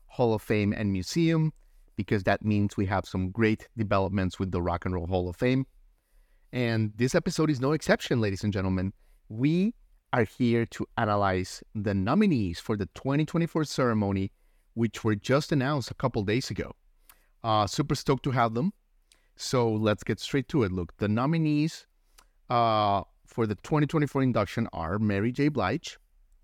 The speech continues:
Mariah Carey, Cher, Dave Matthews Band, Eric B. and Rakim, Foreigner, Peter Frampton, Jane's Addiction,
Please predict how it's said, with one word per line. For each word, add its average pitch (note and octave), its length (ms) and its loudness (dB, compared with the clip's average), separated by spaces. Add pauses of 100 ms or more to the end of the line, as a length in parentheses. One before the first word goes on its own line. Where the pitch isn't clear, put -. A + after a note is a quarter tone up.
(180)
Mariah G#2+ 400 2
Carey, G#2 420 -4 (540)
Cher, A2+ 520 0 (760)
Dave A2+ 180 2
Matthews A#2 400 2
Band, A2+ 400 0 (680)
Eric A#2+ 360 0
B. B2 160 4
and A#2+ 100 2
Rakim, A#2+ 540 0 (500)
Foreigner, C#3+ 640 0 (680)
Peter F#3+ 240 0
Frampton, C#3 500 0 (800)
Jane's C#3 260 2
Addiction, A#2+ 560 -2